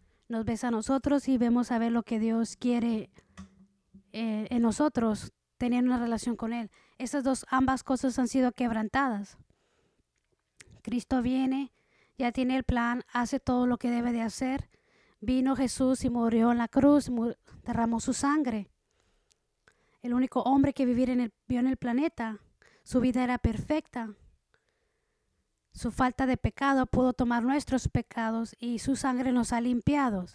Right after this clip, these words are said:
Ahí es donde los bautistas se detienen. Ahí somos muy buenos para esa declaración.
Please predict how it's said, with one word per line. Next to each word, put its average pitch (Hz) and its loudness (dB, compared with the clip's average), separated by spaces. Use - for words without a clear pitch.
Ahí 240 -6
es 262 -2
donde 277 0
los 233 0
bautistas 240 -2
se 247 -2
detienen. 226 -4
Ahí 220 -6
somos 254 0
muy 269 4
buenos 254 2
para 240 0
esa 240 -2
declaración. 226 -2